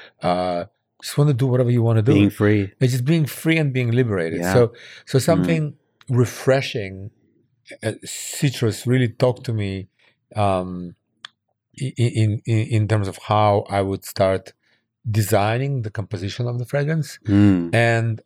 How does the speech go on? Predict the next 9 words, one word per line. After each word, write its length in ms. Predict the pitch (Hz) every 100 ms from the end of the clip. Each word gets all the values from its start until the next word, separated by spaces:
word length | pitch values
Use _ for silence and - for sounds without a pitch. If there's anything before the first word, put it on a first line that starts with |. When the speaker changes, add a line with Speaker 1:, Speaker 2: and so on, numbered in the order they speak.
| -
Speaker 1:
the 240 | 104 117
room 840 | 110 107 135 147 147 147 143 135 113 123
that 240 | 113 107 104
inspired 760 | 117 101 - - 104 127 127 107
me 160 | 98 92
is 140 | 90
one 200 | 98 101
of 120 | 92
our 300 | 92 87 90